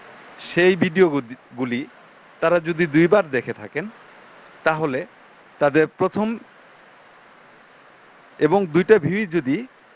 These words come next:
পাবলিশারের অ্যাপ-, পাবলিশার অ্যাপ্রুভ করেন, তাহলে দুইটার পেমেন্ট পেতে পারেন। কিন্তু এখানে বলা হয়েছে আপনার প্রথমটার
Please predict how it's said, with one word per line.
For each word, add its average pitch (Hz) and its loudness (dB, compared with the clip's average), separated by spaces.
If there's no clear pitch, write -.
পাবলিশারের 147 0
অ্যাপ-, - -10
পাবলিশার 139 0
অ্যাপ্রুভ 135 -2
করেন, 131 0
তাহলে 175 0
দুইটার 151 0
পেমেন্ট 151 -2
পেতে 139 -2
পারেন। 120 -2
কিন্তু 220 0
এখানে 175 0
বলা 151 2
হয়েছে 165 -6
আপনার 139 -2
প্রথমটার 185 -4